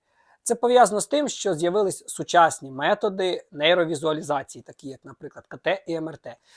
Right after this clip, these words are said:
що здатні показати не лише місце порушення, а й його характер та розміри. І незважаючи на це, все одно задачею невролога являється топічна діагностика порушень нервової системи.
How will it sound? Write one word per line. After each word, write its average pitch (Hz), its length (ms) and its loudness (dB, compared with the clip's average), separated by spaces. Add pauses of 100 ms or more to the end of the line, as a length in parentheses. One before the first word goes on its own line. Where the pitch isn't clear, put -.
що - 160 -4
здатні 185 320 2
показати 156 520 -2
не 151 100 -8
лише 233 440 0 (160)
місце 165 560 -4 (320)
порушення, 131 640 -2
а 160 140 2
й 165 100 -2
його 151 320 -4 (120)
характер 220 600 4 (320)
та 156 320 4
розміри. 113 480 -10 (960)
І 190 100 0
незважаючи 240 680 4
на 226 120 -4
це, 294 380 2
все - 200 -2
одно 190 340 -2 (100)
задачею 151 580 2
невролога 233 580 2 (160)
являється 175 720 -2 (160)
топічна 165 680 -6 (100)
діагностика 156 640 -8
порушень 175 580 -6 (140)
нервової 151 500 -6
системи. 131 460 -16